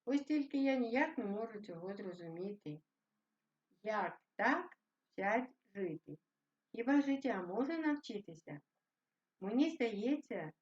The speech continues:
це взагалі неможливо". Лікар задумливо зітхнув. "Як би там не було, боюся, багато хто з нас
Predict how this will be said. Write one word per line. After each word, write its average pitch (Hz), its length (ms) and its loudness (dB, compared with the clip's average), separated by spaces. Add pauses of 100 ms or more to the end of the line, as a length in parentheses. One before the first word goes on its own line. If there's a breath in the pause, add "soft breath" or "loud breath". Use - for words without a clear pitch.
це 196 100 -6
взагалі 214 640 0
неможливо". 180 1160 -8 (800)
Лікар 196 380 -4
задумливо 226 1080 2 (3750)
зітхнув. 185 800 -2 (680)
"Як 226 320 0
би 214 120 -2
там 214 320 -4
не 190 120 -2
було, 190 600 0 (1200)
боюся, 233 600 0
багато 240 640 0
хто 240 380 -4
з 240 100 -6
нас 214 420 -4